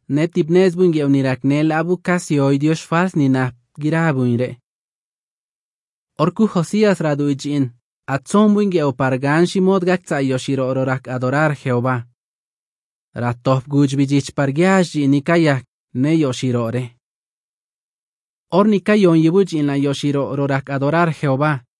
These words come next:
Ilkias buin geu ni rasanir nislo israelitas pargoin adorar yibu Jehová. No ni razelbu ni rasakulu.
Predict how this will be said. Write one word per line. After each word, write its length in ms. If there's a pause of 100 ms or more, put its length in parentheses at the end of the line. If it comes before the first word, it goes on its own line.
(280)
Ilkias 640
buin 180
geu 200
ni 120
rasanir 540
nislo 380
israelitas 600
pargoin 400
adorar 440
yibu 240
Jehová. 540 (460)
No 420
ni 120
razelbu 500
ni 120
rasakulu. 720